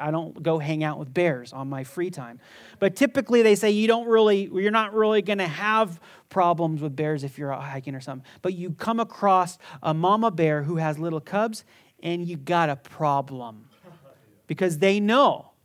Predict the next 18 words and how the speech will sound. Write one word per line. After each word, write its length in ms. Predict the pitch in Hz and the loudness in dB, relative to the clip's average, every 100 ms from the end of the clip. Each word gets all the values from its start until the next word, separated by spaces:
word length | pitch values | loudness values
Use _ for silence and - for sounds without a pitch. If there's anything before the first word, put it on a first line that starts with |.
| _ _ _ _ _ _ _ | _ _ _ _ _ _ _
what 260 | 170 175 - | 0 0 2
this 200 | 180 175 | 0 0
is 160 | 165 | -2
the 100 | 180 | 0
most 320 | 175 226 254 | 4 4 4
important 580 | 285 226 240 254 247 214 | 0 2 4 4 2 0
thing 260 | 285 220 190 | 0 0 -2
is 220 | 180 180 | -4 -6
taking 540 | - 190 185 196 190 | -2 -2 -2 -6 -6
care 340 | 185 214 190 175 | -4 0 2 4
of 320 | 170 156 160 | 2 0 -2
their 220 | 165 165 | 0 0
little 340 | 160 214 233 175 | 2 4 4 4
ones. 480 | 143 135 139 - - - - - | -2 -4 -8 -10 -18 -20 -20 -10
But 160 | 156 | -4
this 180 | 233 233 | -2 -2
is 140 | 220 | -6
saying 500 | 185 202 180 175 175 | -6 -2 0 0 -2